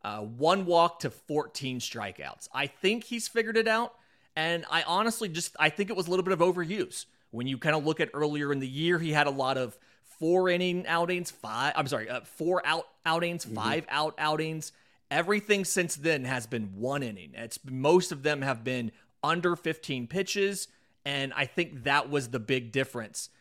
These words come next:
Speaker 1: is trying to not necessarily use him for, for more than an inning. Just three, three outs. Once he gets above twenty pitches, we'll start getting the next guy ready.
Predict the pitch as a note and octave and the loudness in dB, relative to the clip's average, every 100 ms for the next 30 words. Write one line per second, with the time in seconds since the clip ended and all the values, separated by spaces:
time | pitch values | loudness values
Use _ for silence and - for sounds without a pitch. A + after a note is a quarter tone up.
0 | _ - C#3 B2+ B2 A#2 - _ _ _ | _ -4 -2 0 -2 -4 -8 _ _ _
1 | - A#2+ A2 - E3 F3+ E3+ E3+ C3+ C#3 | -16 -14 -8 0 2 2 2 2 2 2
2 | D3 C#3+ C3+ C3 D#3 C#3 C#3 B2+ A#2 C3 | 2 0 -2 -2 0 0 0 -4 -2 -2
3 | C3 B2 A2+ A2+ A2 - B2 A#2 A2+ G#2+ | 0 -2 -4 -4 -8 -6 -4 -2 -4 -8
4 | _ _ - C3+ B2 A2+ C3 C3+ C3+ B2+ | _ _ -10 -6 -6 -4 0 2 2 0
5 | B2 A#2+ A2+ G2 A#2+ - _ - D3+ G3+ | -4 -4 -6 -6 -8 -10 _ -4 2 2
6 | G3+ - - F3 G3 E3 D#3+ - - _ | 0 -14 -6 0 4 4 2 -4 -12 _
7 | _ - A#2 D3+ - F3 D3+ D#3+ D3+ D3 | _ -10 -4 -4 -2 -2 2 2 2 2
8 | C#3+ - E3 D3+ C#3 D3 B2 A#2 B2+ D3+ | 2 0 -4 -4 -2 -2 0 -4 -4 -4
9 | C3 C3+ B2+ A#2+ - A#2+ A2 G2+ F#2+ | -4 -4 -4 -6 -4 -6 -6 -10 -14